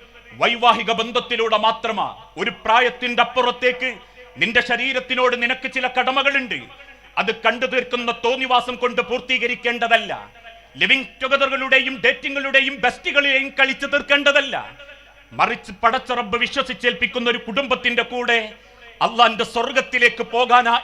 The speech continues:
എന്റെ ജീവിതം എന്ന് ചിന്തിക്കുന്നിടത്താണ് ജീവിതത്തിന്റെ അർത്ഥവും മൂല്യവും. അതുകൊണ്ട് തന്നെ സഹോദരൻ ജസീമിനോട് എനിക്ക്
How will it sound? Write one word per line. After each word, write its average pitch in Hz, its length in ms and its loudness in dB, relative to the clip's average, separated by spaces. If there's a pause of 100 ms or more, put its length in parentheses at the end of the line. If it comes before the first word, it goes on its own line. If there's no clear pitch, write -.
എന്റെ 240 280 -2
ജീവിതം 240 640 0 (480)
എന്ന് 214 240 -2 (100)
ചിന്തിക്കുന്നിടത്താണ് 226 960 0
ജീവിതത്തിന്റെ 226 800 -2
അർത്ഥവും 214 520 -2
മൂല്യവും. 190 560 -6 (140)
അതുകൊണ്ട് 220 600 0
തന്നെ 214 320 -4 (520)
സഹോദരൻ 214 520 0
ജസീമിനോട് 220 680 -4
എനിക്ക് 214 280 -6